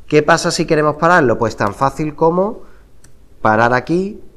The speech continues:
el media player punto stop.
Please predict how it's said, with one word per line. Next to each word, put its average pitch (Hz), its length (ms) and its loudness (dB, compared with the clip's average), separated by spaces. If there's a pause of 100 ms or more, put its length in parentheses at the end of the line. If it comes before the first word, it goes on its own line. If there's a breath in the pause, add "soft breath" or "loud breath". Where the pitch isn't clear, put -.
(180)
el 107 180 -4
media 101 380 -2
player 147 560 -2
punto 151 600 -4 (500)
stop. - 380 -6